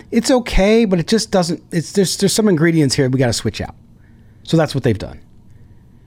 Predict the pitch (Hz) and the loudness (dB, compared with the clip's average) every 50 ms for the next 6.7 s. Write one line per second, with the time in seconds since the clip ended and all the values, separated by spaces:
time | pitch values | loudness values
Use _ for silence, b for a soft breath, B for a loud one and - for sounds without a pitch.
0 | b b b b b b - 160 180 190 180 147 170 180 180 165 151 156 147 147 | b b b b b b -2 0 2 2 2 2 4 2 2 2 2 2 4 4
1 | 151 151 - 147 147 151 135 123 113 110 101 101 123 131 139 - - - 123 120 | 2 2 2 2 4 4 4 2 2 0 0 0 2 0 0 0 -2 0 0 2
2 | 120 120 110 113 110 113 120 - - 110 101 117 120 123 123 - 120 113 113 110 | 2 2 2 2 0 0 0 -2 -4 -4 0 0 0 0 0 0 0 0 2 2
3 | 113 117 110 - - 117 104 95 90 87 98 - - 104 110 - - _ - - | 2 0 -2 -2 -4 -4 -4 -4 -6 -8 -12 -12 -16 -18 -18 -18 -20 _ -10 -2
4 | 139 175 226 262 294 180 131 113 101 104 95 101 127 - - - - - - - | 2 4 4 6 4 4 0 0 -2 -2 -4 -4 -6 -8 -14 -20 -20 -20 -20 -20
5 | - - 151 175 233 220 240 220 220 220 185 170 - 190 175 147 170 147 135 156 | -4 -2 0 0 2 4 4 4 4 4 4 2 2 0 0 2 0 0 2 2
6 | 147 135 123 123 127 - - 101 90 76 69 64 - - | 2 2 2 2 2 0 -2 -4 -8 -8 -10 -14 -18 -20